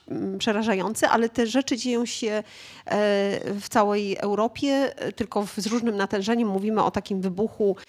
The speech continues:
zjadliwego nacjonalizmu i konsekwencji, jakie, e, ten nacjonalizm przynosi, e, mm, różnym, e,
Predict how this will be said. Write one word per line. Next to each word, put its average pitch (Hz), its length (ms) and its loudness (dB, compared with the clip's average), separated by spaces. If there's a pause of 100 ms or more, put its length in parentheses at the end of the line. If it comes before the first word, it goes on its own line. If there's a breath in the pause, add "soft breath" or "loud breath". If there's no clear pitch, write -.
(160 loud breath)
zjadliwego 220 580 2
nacjonalizmu 202 880 0
i - 120 -6
konsekwencji, 196 720 -2
jakie, 190 460 -2 (320 loud breath)
e, 190 160 2
ten 208 340 2 (140)
nacjonalizm 196 880 -2
przynosi, 185 840 -4
e, 180 220 -2 (440 loud breath)
mm, 180 360 0
różnym, 202 560 0
e, 190 140 -2